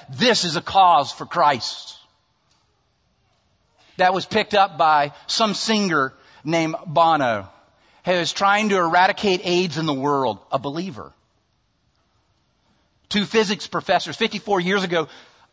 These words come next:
opened the doors of the church because they wanted a place where you didn't have to check your mind when you came into the building, which is what the narrative said about Christians. In the arts, Rembrandt, Beethoven,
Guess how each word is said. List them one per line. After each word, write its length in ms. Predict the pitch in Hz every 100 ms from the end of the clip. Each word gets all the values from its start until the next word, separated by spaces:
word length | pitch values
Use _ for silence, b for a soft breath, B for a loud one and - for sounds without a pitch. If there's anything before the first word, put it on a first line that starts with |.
| -
opened 320 | 214 277 269
the 60 | 233
doors 260 | 208 214
of 60 | 185
the 60 | 185
church 280 | - 196
because 240 | 202 233 196
they 80 | 208
wanted 340 | 180 269 311
a 40 |
place 420 | - - 196 160 - B
where 120 | 208 214
you 100 | 208
didn't 200 | 294 285
have 100 | 226
to 80 |
check 260 | - 277 -
your 120 | 220
mind 680 | 180 220 311 320 196 135 151
when 160 | 233
you 60 | 233
came 200 | 269 294
into 180 | 320 320
the 60 |
building, 480 | 294 339 359 294 113 - _ _ _ _ _ _ _ _ -
which 160 | 135
is 80 | 135
what 200 | 139 135
the 80 | 127
narrative 480 | 123 120 113 131 131 - -
said 480 | - 156 95 90 - _
about 280 | - 110 -
Christians. 640 | - 135 - 85 85 - - _ _ _ _ _ _ _ _ _ _ _ _ _
In 100 | 143
the 140 | 139 147
arts, 540 | 156 135 - - - _
Rembrandt, 800 | 127 147 160 139 127 110 107 _
Beethoven, 720 | 151 143 143 143 123 110 101